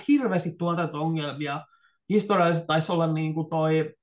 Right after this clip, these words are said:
Ihmemaa Oz, muistaakseni, oli semmoinen, että ohjaajat vaihtui ja oli hirveä, niin kuin, pula, ja nytten, niin kuin,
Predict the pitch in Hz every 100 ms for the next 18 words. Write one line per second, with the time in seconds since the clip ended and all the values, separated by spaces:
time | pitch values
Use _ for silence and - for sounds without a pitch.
0 | _ - 214 185 160 160 156 160 180 165
1 | 156 139 139 131 139 147 139 143 151 151
2 | 139 139 - 143 - - - _ - 175
3 | 180 165 156 151 160 156 156 151 - 156
4 | 147 156 160 240 220 180 160 147 143 139
5 | - 151 143 139 143 143 - _ _ _
6 | _ 175 185 180 160 165 151 165 151 151
7 | 151